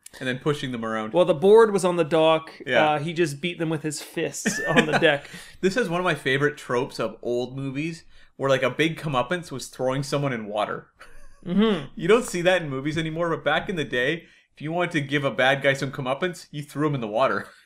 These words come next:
Speaker 2: Yeah, it was an excellent way to save money on stuntmen.
Speaker 1: Yeah. <laughs> So Pretzi runs off with this guy, and I'm curious, like, this character of Pretzi, I feel like you're supposed to have some sort of feelings towards him, like, be a little sympathetic towards him, 'cause he is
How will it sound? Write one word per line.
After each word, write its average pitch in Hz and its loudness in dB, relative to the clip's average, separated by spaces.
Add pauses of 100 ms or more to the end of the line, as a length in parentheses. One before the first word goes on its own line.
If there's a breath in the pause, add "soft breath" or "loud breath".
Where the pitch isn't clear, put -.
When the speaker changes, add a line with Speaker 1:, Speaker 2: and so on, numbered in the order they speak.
(100)
Speaker 2:
Yeah, 160 -2
it 165 4
was 180 4
an 185 0
excellent 190 2
way 170 2
to 160 -2
save 170 0
money 156 -2
on 143 -6
stuntmen. 143 -10
Speaker 1:
Yeah. 120 4 (920 loud breath)
<laughs> - - (920 loud breath)
So 240 6 (100)
Pretzi 269 0
runs 208 -2
off 143 4
with 143 -12
this 123 -10
guy, 123 0
and 165 -2
I'm 196 -6
curious, 247 -4
like, 233 -2 (880 soft breath)
this 294 -6
character 185 2
of 143 0
Pretzi, 131 -2
I 123 -12
feel 262 -8
like 240 0
you're 175 0
supposed 170 -4
to 123 -4
have 127 -2
some 156 -10
sort 143 -4
of - -12
feelings 147 -8
towards 147 -4
him, 147 -4
like, 123 -4
be 170 -4
a 180 0
little 160 0
sympathetic 139 -8
towards 139 -2
him, 143 -2 (340 loud breath)
'cause 277 -4
he 240 -2
is 262 -4